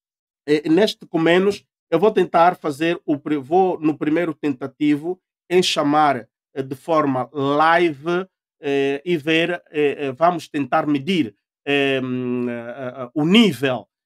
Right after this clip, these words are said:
eh, da, da, da capacidade democrática do M P L A. Eu vou chamar em direito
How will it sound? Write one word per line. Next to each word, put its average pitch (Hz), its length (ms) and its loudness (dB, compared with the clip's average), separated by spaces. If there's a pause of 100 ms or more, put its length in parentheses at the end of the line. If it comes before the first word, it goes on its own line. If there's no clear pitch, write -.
(120)
eh, 139 180 0
da, 156 380 4
da, 147 200 -4
da 139 140 -6
capacidade 170 680 -2
democrática 165 880 0
do 147 300 -8
M 170 160 -2
P 156 100 -10
L 131 240 -4
A. 90 140 -16 (320)
Eu 170 100 2
vou 170 140 0
chamar 180 400 0
em 160 120 -2
direito 151 600 -2